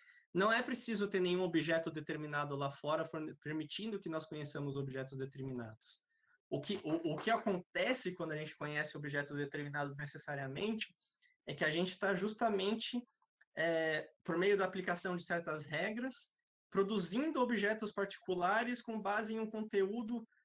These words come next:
que é, a princípio, indeterminado, mas que é um conteúdo da própria consciência,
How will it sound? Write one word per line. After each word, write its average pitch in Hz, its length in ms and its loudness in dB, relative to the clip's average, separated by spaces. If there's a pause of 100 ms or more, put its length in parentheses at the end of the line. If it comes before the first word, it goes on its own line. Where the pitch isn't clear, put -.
(140)
que 196 120 -2
é, 185 160 2
a 175 100 2
princípio, 180 600 -2
indeterminado, 220 920 0
mas 247 140 -2
que - 100 -8
é - 20 -4
um 240 60 -4
conteúdo 233 500 -4
da 233 120 2
própria 233 340 -2
consciência, 226 720 -2